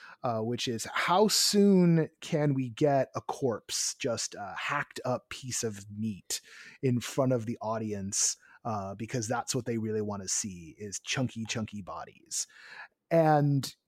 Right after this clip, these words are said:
given that the story of Room thirteen is that, uh,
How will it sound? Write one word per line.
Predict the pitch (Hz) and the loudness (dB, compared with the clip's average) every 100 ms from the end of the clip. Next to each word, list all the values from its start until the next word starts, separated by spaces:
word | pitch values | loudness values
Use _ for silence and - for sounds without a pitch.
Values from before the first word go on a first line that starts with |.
| - | -6
given | - 240 247 220 | 2 4 8 6
that | 185 | 6
the | 131 | 0
story | - - - 285 285 262 185 | -4 -4 -4 0 0 2 4
of | 135 123 | 4 2
Room | 123 120 | 0 -2
thirteen | 127 123 - - 131 120 117 113 107 - | -4 -6 -8 -8 -4 -2 0 -2 -4 -2
is | 135 120 110 - | 0 2 0 -6
that, | 117 110 107 - - - - - _ _ - | -6 -4 -6 -8 -10 -12 -20 -20 _ _ -4
uh, | 117 107 | -2 -2